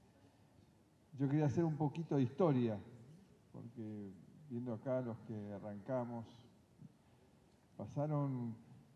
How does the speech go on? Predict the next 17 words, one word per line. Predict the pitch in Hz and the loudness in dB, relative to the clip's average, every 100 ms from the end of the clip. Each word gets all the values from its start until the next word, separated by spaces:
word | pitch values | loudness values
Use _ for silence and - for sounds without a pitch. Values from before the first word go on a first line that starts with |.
| - - - | -20 -20 -4
cuatro | 151 151 151 | -4 0 2
años | 156 131 117 110 110 - - | 4 2 -2 -6 -10 -16 -8
y | 120 | -6
un | 127 | -4
poquito | 120 113 143 131 135 131 131 - - - - - - - - - - - - | -6 -2 -2 -2 -2 -4 -6 -14 -20 -20 -20 -20 -20 -20 -20 -20 -20 -20 -16
desde | - 110 110 104 | -10 -6 -6 -6
que | 107 104 98 95 92 - - - - - - | -6 -6 -6 -8 -12 -20 -20 -20 -20 -14 -10
desayunamos | 110 107 113 135 139 131 - | -6 -4 0 0 2 0 -2
una | 120 113 | -2 -2
mañana | 113 123 135 135 127 123 113 - - - - - - | -2 0 0 0 0 -4 -6 -16 -20 -20 -20 -20 -16
con | 104 104 | -8 -6
la | |
doctora | 104 101 120 117 | -6 -4 -2 -2
Carrió | 113 104 117 123 131 127 | -4 -4 -2 0 0 0
y | 117 | -2
Ernesto | 104 110 101 98 | -4 -6 -6 -8
Sanz. | 101 90 | -8 -8